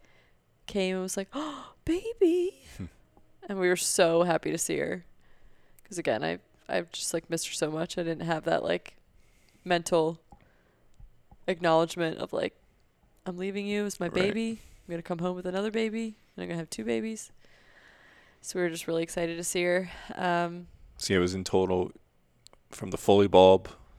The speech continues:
Speaker 2: inserted to birth was, like, twelve hours, and Pitocin starting to birth was seven hours.
Speaker 1: Yeah,
Speaker 2: So
Speaker 1: so it
Speaker 2: not
Speaker 1: was, it was pretty
Speaker 2: pretty
Speaker 1: quick.
Speaker 2: quick, yeah.
Speaker 1: Which I was super, super grateful for.
Speaker 2: How long would you say was active labor? Is that when Pitocin started or no?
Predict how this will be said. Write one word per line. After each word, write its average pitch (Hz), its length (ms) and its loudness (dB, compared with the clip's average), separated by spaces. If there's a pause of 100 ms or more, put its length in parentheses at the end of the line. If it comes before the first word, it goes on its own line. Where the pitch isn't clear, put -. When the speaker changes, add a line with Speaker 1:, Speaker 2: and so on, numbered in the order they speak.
(540)
Speaker 2:
inserted 87 520 4
to 98 300 -4 (120)
birth 85 300 -2
was, - 120 -8
like, 90 140 -4
twelve 85 280 6
hours, 92 560 0
and 95 420 -8
Pitocin - 560 -4
starting 85 480 0 (400)
to - 100 -6
birth - 360 -2
was - 100 -6
seven - 720 -2
hours. - 520 -6 (100)
Speaker 1:
Yeah, 170 360 -2
Speaker 2:
So - 180 -2
Speaker 1:
so - 40 4
it - 40 4
Speaker 2:
not 180 80 2
Speaker 1:
was, - 340 -6
it 196 100 -2
was 185 140 0
pretty 175 220 -2
Speaker 2:
pretty - 240 -2
Speaker 1:
quick. - 40 -20
Speaker 2:
quick, - 360 -6
yeah. 101 140 -10 (480)
Speaker 1:
Which - 180 -2
I 170 80 4
was 165 120 0
super, 165 840 0 (100)
super - 360 -4
grateful 151 360 -2
for. 156 440 -4
Speaker 2:
How 104 80 2
long 107 160 6
would 101 120 2
you 92 60 -6
say 95 140 4
was 82 200 0
active 85 300 -4
labor? 82 360 -2
Is - 80 -2
that - 100 2
when 85 100 -4
Pitocin - 380 -2
started 87 340 -2
or - 120 -6
no? 92 260 -10